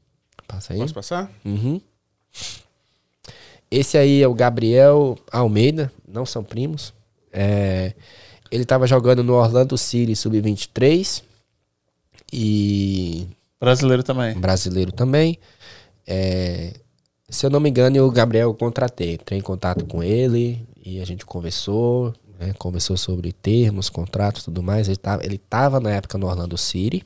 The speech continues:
Speaker 3: Aham.
Speaker 1: né? E ele decidiu não renovar com eles e veio jogar com a gente.
Speaker 3: Então
Speaker 2: Vocês
Speaker 3: hoje ele faz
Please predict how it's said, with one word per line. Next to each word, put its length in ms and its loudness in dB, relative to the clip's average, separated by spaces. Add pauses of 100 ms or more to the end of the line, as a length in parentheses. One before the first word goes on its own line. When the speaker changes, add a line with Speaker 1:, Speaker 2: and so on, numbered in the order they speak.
(120)
Speaker 3:
Aham. 400 -6
Speaker 1:
né? 200 -4 (760)
E 180 -4
ele 680 -2 (300)
decidiu 400 -8
não 120 -2
renovar 420 0
com 160 -10
eles 300 -4
e 60 -4
veio 160 0
jogar 220 0
com 100 -4
a 40 0
gente. 440 -8
Speaker 3:
Então 220 -2
Speaker 2:
Vocês 140 4
Speaker 3:
hoje 180 4
ele 140 0
faz 380 0